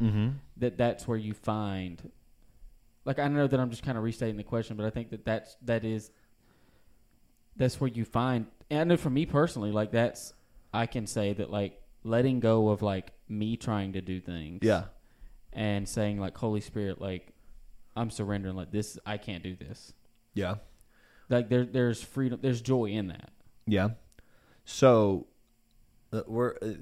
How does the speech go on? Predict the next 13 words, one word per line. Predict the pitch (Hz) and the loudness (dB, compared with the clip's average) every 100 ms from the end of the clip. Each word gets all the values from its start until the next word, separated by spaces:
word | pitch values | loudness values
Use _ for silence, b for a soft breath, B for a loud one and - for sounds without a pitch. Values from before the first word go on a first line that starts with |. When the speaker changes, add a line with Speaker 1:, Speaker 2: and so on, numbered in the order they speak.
| 113 | -4
Speaker 1:
the | 113 110 | 2 2
object | - 127 139 107 120 113 - - - b b b _ _ _ _ - | 4 4 4 0 0 0 -8 -16 -18 b b b _ _ _ _ -10
of | 98 95 | -8 -4
this | 101 - - - | -4 -6 -12 -12
text, | - - 90 - - - - _ | -6 -4 -4 -8 -14 -16 -20 _
obviously, | - 92 87 87 - 87 80 82 - - | 0 2 2 0 -2 -2 -2 -4 -6 -12
she | - 90 | -6 -2
got | 85 78 | 0 -2
it | - | -4
from | - 80 | -6 -4
Matthew | 82 76 73 80 | -2 -4 -4 -8
sixteen | - 71 - 69 | -8 -10 -8 -8
twenty-four. | - 78 78 53 - - | -4 -4 -4 -8 -8 -12